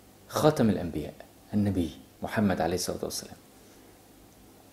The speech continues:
النبي محمد عليه الصلاة والسلام، وركز بقى معايا في ال-،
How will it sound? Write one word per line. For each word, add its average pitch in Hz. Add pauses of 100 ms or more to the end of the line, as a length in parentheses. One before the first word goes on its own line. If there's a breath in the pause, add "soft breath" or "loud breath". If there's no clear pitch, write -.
(960 loud breath)
النبي 151
محمد 185
عليه 117
الصلاة 135
والسلام، 123
وركز 110
بقى -
معايا 110
في 104
ال-، 80